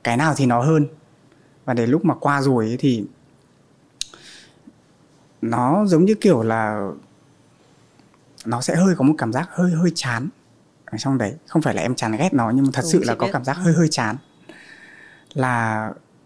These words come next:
Speaker 1: ừ, thế là nó qua thật rồi. <laughs> Kiểu như thế.
Speaker 2: Chị nói cho em một thứ để cho em đỡ chán này. <laughs> Đấy là có hai kiểu người khi nghĩ về mục đích. Một kiểu người, hai kiểu người này đều có một đặc điểm chung là tưởng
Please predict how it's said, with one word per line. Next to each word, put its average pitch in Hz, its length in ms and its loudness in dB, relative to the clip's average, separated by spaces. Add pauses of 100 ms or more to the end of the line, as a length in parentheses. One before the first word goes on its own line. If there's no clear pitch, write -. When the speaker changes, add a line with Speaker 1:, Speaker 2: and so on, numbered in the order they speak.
(1080)
Speaker 1:
ừ, 123 160 -2
thế 127 100 -4
là 135 120 2
nó 123 100 -2
qua 135 180 -4
thật 131 180 -6
rồi. 120 180 -12
<laughs> 160 480 2
Kiểu 143 220 2
như 151 220 0
thế. 147 180 -2 (680)
Speaker 2:
Chị - 140 -10
nói 170 160 -4
cho 226 120 -4
em 208 80 -2
một 180 100 -4
thứ 165 120 -4
để 185 100 -2
cho 180 80 -8
em 175 80 -6
đỡ 175 160 0
chán 147 240 -8
này. 165 140 -12 (300)
<laughs> 151 340 -6 (720)
Đấy 196 100 -4
là 208 80 0
có 180 120 -6
hai 247 160 -2
kiểu 247 160 0
người 160 320 0
khi 220 120 -2
nghĩ 214 180 0
về 214 200 -2
mục 160 140 -4
đích. 170 140 -2 (1000)
Một 170 180 -6
kiểu 160 140 -2
người, 147 440 -4 (180)
hai 302 160 0
kiểu 247 100 4
người 180 140 4
này 170 100 0
đều 165 140 0
có - 100 -6
một - 40 -4
đặc 214 100 0
điểm 160 180 -4
chung 190 260 -2
là 160 140 -8
tưởng 151 140 -8